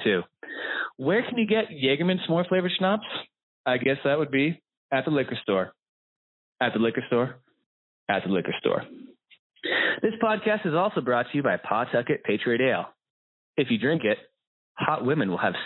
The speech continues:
sex in your backyard. This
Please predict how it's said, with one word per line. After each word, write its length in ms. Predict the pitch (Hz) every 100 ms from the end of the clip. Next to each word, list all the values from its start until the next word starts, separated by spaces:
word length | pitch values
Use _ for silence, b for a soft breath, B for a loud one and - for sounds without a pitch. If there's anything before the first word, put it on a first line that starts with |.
| -
sex 240 | - - -
in 80 | 110
your 140 | 95
backyard. 600 | 87 95 - 101 101 82 - - _ _ _ _ _ _ _ B B B B B
This 120 | -